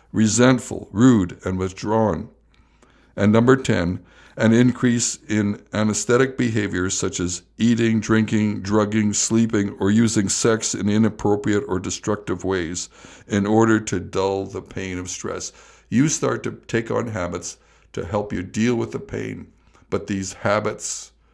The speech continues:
and practices are destructive. Well, those are ten signs of burnout.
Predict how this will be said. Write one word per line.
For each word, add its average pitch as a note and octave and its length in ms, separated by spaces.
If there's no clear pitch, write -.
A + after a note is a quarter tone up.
and A#2+ 240
practices E2+ 640
are E2+ 120
destructive. - 840
Well, B2+ 180
those C3 260
are A#2+ 120
ten B2 320
signs G2+ 500
of E2 160
burnout. B2+ 480